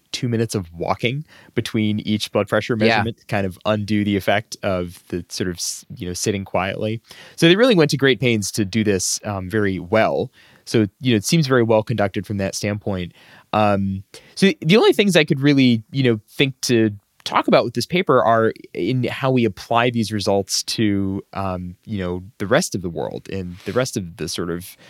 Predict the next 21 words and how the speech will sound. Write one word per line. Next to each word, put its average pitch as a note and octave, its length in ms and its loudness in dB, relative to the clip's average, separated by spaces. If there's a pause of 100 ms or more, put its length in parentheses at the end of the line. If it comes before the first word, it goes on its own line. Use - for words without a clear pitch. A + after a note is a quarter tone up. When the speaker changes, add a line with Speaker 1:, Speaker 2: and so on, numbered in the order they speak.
(320)
Speaker 1:
uh, F#2 200 -2
target A2+ 320 0
population G2+ 480 -4
of F2 60 -10
people F#2+ 260 -8
in F2+ 60 -10
whom F#2 160 -8
we F2+ 80 -8
care G2 160 -6
about F2+ 200 -6
their F2 120 -6
blood E2+ 220 -8
pressure. - 420 -8 (460)
And, A2 180 2
you C#3 80 2
know, C#3+ 80 6
I C3+ 140 6
was C#3 120 0
struck D#3+ 260 2
that D#3+ 120 -4
the A#2+ 300 2